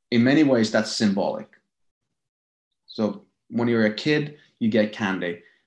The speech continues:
and all problems start disappearing. And it works for adults as well. It could be a beer manager,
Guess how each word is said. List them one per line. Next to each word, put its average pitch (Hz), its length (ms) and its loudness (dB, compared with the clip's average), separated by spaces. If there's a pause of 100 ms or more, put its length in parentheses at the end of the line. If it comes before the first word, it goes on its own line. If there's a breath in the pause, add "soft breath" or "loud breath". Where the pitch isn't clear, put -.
(140)
and 95 500 -6 (600)
all 107 240 0
problems 95 500 -4
start - 400 -8 (720)
disappearing. 101 580 -10 (1040)
And 104 140 2
it 110 100 2
works 113 240 0
for 98 220 -4
adults 98 540 -4
as 90 140 -8
well. - 320 -12
It - 100 -20
could 147 140 -6
be 160 100 6
a 120 40 6
beer 107 260 4
manager, 95 640 -4